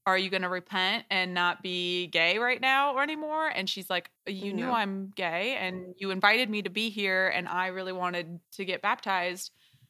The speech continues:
Speaker 1: Am, are, are you backing out now from baptizing
Speaker 2: Mm-hmm.
Speaker 1: me?" And that, that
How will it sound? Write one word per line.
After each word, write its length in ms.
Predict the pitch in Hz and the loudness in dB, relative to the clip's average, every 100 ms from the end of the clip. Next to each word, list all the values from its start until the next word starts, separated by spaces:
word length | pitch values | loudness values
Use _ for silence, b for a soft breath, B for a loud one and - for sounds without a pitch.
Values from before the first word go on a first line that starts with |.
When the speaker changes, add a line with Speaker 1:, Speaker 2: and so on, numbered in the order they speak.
| b b _ _ _ _ _ _ - | b b _ _ _ _ _ _ -2
Speaker 1:
Am, 360 | 160 190 180 - | -2 -2 -4 -4
are, 240 | 185 180 - | -2 -2 -6
are 140 | 170 180 | -2 -2
you 120 | 185 | 0
backing 420 | 170 165 - 175 | 2 0 0 0
out 240 | 156 240 254 | 2 2 2
now 180 | 294 | 0
from 220 | 330 240 196 | 0 -4 -2
baptizing 520 | 190 - 311 320 330 | -2 0 0 0 0
Speaker 2:
Mm-hmm. 60 | |
Speaker 1:
me?" 160 | 339 359 | 0 -2
And 140 | 202 | 0
that, 320 | 190 175 147 - - _ | 2 2 0 -4 -20 _
that 360 | 190 185 190 | 4 6 4